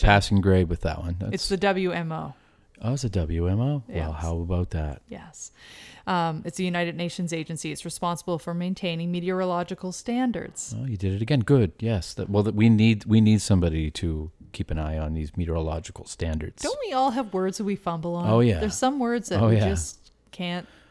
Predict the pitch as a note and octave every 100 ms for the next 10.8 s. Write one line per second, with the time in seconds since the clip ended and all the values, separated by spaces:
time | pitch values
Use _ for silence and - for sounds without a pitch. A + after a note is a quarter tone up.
0 | _ _ - A3+ A3 G#3+ - B2+ G3 C#4
1 | D4 B3 E3 A2+ - G2 F2 E2 D#2 E2
2 | G2+ F#2+ - - - F#2 D#2 - - -
3 | - _ - F2 D#2 - _ _ _ _
4 | _ _ _ _ _ _ _ _ A#2 A2+
5 | A2+ C3+ - D2 - _ - - G#2+ G#2
6 | D#2+ - A2+ A#2+ C3+ C#3 F#2+ D#2 C#2+ -
7 | - G2+ F#2+ F#2+ F#3+ G#3 - C#3+ - G#2+
8 | F#2+ F#2 F2+ D2+ - _ E3+ E3 G2 -
9 | F3+ - G3+ A3+ - D3+ F#3 F#3 A3+ A#3+
10 | B3 G3+ G3 F3+ E3 D#3+ D3